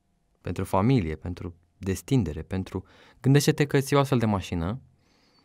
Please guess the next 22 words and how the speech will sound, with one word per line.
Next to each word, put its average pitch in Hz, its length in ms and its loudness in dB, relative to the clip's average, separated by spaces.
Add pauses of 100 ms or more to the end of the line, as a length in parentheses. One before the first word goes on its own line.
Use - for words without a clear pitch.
(760)
și - 160 -4
nu 180 80 10
ți 143 100 6
iei 117 80 10
șofer. - 460 -4 (480)
Nu 156 100 4
ai 120 100 10
nevoie 87 280 2
de 78 80 -6
figuri 78 300 -8
din 78 140 -6
astea. - 320 -14 (600)
Îți 117 200 -2
iei 156 80 6
tu 139 160 0
soția 107 420 0
sau... 85 420 -4 (420)
Da, 104 200 2
ți - 80 -2
iei 127 100 2
soția 156 240 0
și - 160 -2